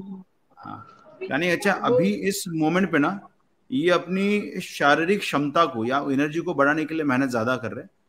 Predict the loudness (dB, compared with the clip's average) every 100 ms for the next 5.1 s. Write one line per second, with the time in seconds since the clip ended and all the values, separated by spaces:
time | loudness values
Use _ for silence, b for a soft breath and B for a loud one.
0 | _ _ _ -6 -4 -4 -2 0 0 0
1 | -2 -4 -4 -4 -2 -4 -4 -4 -2 -2
2 | -2 -2 0 2 0 -2 -4 -6 -6 -6
3 | -4 -4 -4 -4 -2 -2 -4 -8 _ _
4 | _ _ _ _ _ -20 -20 -10 -4 -2
5 | -2